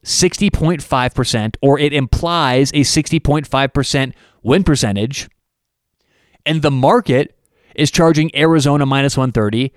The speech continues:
which implies a fifty-six point five percent win percentage,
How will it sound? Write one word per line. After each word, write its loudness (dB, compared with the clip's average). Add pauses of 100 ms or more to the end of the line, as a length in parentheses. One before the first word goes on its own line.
(140)
which 0
implies 2
a 4
fifty-six 0
point -2
five 0
percent -2
win -2
percentage, -4